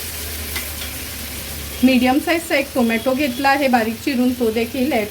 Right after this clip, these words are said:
करते. चवीप्रमाणे मीठ ॲड करणार आहोत. अगदी एखाद दुसरं कोकमाचं टाप घालूया, कारण का आपण टोमॅटो तर वापरलेच आहे. व्यवस्थित मी हे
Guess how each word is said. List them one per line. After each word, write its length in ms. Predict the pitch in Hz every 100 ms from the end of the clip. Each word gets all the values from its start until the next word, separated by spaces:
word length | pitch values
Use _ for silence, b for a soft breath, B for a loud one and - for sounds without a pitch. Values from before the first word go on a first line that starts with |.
| -
करते. 420 | 202 - 214 330 - - - - - - - - - - - - - - - - - - - - - - - - - - - - - - - - - -
चवीप्रमाणे 840 | 254 254 254 302 285 247 240 240 330
मीठ 280 | 262 220 220
ॲड 120 | 220 -
करणार 360 | 220 208 208
आहोत. 240 | 208 220 - - - - - - - - - - - - - - 233
अगदी 240 | 247 269
एखाद 360 | 320 262 285 254
दुसरं 340 | 320 320 269
कोकमाचं 520 | 277 247 233 233 240 294
टाप 220 | 294 277 269
घालूया, 400 | 285 254 226 233
कारण 300 | 254 226 240
का 100 | 247
आपण 300 | 254 240 247 330 - - - -
टोमॅटो 440 | 247 240 240 294 294
तर 160 | 269 269
वापरलेच 640 | 262 208 226 226 247 254 -
आहे. 240 | 202 214 370 - - - - - - - - - -
व्यवस्थित 640 | 233 226 240 - 320 330
मी 100 | 320
हे 180 | 320 254